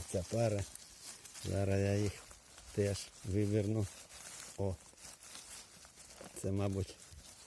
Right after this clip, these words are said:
тато з мамою. О. Ну, просто прелість. Ну, це душу відводиш, просто тихе полювання таке. О, тут, і тут малеча вся.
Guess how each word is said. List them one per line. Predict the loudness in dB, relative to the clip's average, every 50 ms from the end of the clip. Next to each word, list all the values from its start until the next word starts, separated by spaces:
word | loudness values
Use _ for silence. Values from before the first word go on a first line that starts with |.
| -18 -18 -16 -16 -18 -18 -18 -16 -14 -6
тато | -6 -6 -6 -4 -4 -4
з | -2 0
мамою. | 2 2 2 2 0 0 -2 -2 -2 -2 0
О. | 0 0 0 -2 -8 -18 -20 -20 -20 -20 -20 -20 -20 -20 -20 -20 -20 -20 -20 -20 -20 -20 -20 -20 -20 -20 -20 -20 -20 -20 -20 -20 -14 _ 4 4 4 6 8 6 8 10 8 8 6 4 -6 -12 -18 -18 -16 -12 -10 -10 -8 -10 -10 -12 -16 -20 _ _ _ _ _ _ 10
Ну, | 10 10 10 _ _ _ _ _
просто | 12 12 12 12 12 8 4
прелість. | 8 8 8 8 8 6 2 -2 -2 -4
Ну, | -2 8
це | 10 10 10
душу | 12 10 6 8 10 10
відводиш, | 10 10 8 8 8 8 8 6
просто | 4 4 2 2 2 2 -4 -2 -4 -10 -10 -4 10
тихе | 10 10 12 12 8
полювання | 8 10 10 10 10 10 10 8 6 6 6 4 2
таке. | 2 0 -2 2 2 2 2 2 -4 -14 -14 -14 -12 -6 0
О, | 4 6 6 6
тут, | 4 2 -6 -8 -8 -14 -16 -16 -16 -18 -14 -6
і | -4 -4
тут | -2 -2 -2 0
малеча | 2 2 4 4 4 2 0 0 -2 -2
вся. | -2 -4 -4 -4 -4 -4 -4